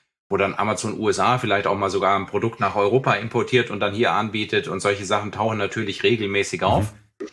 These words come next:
Speaker 1: Ähm, äh, oder wo du auch, ähm, ich hatte die Tage bei Temo interessanterweise auch nochmal geschaut. Man schaut natürlich auch selber immer, was so passiert.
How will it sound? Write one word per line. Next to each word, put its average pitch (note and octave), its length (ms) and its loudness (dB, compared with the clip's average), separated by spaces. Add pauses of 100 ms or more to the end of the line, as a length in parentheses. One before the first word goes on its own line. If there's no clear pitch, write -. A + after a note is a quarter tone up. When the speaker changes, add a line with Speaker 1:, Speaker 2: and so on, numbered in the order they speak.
(280)
Speaker 1:
Ähm, F#2+ 720 2 (340)
äh, - 380 -2
oder A2+ 360 4
wo G2+ 140 0
du A2+ 160 4
auch, F#2+ 460 2 (100)
ähm, F#2+ 320 -4
ich - 140 -8
hatte G2 180 -4
die F2+ 160 -10
Tage F#2 400 -2
bei F#2 140 2
Temo G#2 400 -2
interessanterweise F#2+ 840 0
auch F#2 100 -2
nochmal F#2 300 -4
geschaut. A#2 380 0
Man F#2+ 120 -4
schaut G2 200 -2
natürlich F#2 300 -2
auch E2+ 60 0
selber A2 280 0
immer, G2+ 160 -2
was G2 160 0
so - 80 -6
passiert. C3 420 -2